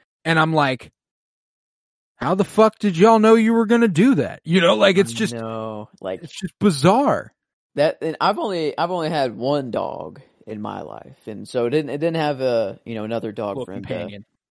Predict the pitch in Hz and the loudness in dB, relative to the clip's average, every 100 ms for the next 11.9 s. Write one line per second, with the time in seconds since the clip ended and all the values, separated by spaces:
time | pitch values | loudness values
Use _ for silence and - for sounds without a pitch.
0 | _ 135 107 98 - _ - 269 - - | _ -6 -4 -6 -8 _ -6 -4 -4 -8
1 | 110 85 95 - 104 98 95 87 92 85 | -12 -10 -10 -10 -10 -10 -10 -14 -14 -14
2 | 101 - 240 196 175 - 135 147 143 147 | -14 -4 0 0 -4 -12 -6 -4 -4 -4
3 | 135 120 107 - _ _ _ - 147 147 | -6 -4 -6 -8 _ _ _ -16 -10 -6
4 | 135 123 110 151 156 123 117 107 - - | -4 -6 -4 -4 -2 -4 -6 -12 -12 -6
5 | 127 113 98 160 196 98 95 104 110 113 | -4 -6 -6 -2 0 -2 -4 -10 -10 -8
6 | 123 123 110 135 120 104 104 104 90 _ | -8 -8 -6 -6 -6 -10 -10 -16 -18 _
7 | _ 107 98 107 80 175 220 226 120 101 | _ -14 -12 -12 -10 -8 -8 -8 -12 -14
8 | 101 _ 117 104 _ _ _ _ _ _ | -20 _ -10 -10 _ _ _ _ _ _
9 | 131 175 156 87 87 - - _ _ _ | -6 -6 -4 -6 -8 -10 -20 _ _ _
10 | _ _ _ _ _ 156 151 - - 143 | _ _ _ _ _ -8 -8 -10 -10 -2
11 | 165 226 180 175 160 151 147 127 - | -2 -2 -6 -6 -2 -2 0 -4 -8